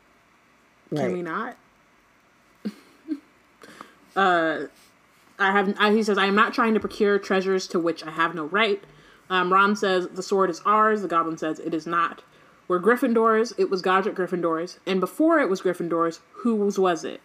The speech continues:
Speaker 1: demanded the goblin. "No one," said Robin. I'm sorry, said Ron.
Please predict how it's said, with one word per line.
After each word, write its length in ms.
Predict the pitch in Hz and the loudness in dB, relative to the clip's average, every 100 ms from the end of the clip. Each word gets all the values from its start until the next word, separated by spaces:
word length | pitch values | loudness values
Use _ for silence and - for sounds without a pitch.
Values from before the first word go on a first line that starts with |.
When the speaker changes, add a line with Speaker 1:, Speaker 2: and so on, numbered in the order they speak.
| - | -8
Speaker 1:
demanded 380 | 175 170 165 156 | -6 -4 -4 -4
the 60 | |
goblin. 520 | 156 151 - 87 185 | -4 -4 -6 -12 -8
"No 140 | 175 233 | -2 2
one," 220 | 240 156 | 2 0
said 140 | 170 | -4
Robin. 340 | 156 143 147 - | -4 -4 -6 -4
I'm 120 | 214 220 | 0 4
sorry, 220 | 220 170 | 4 4
said 160 | 180 | 0
Ron. 280 | 170 156 160 | 0 -2 -4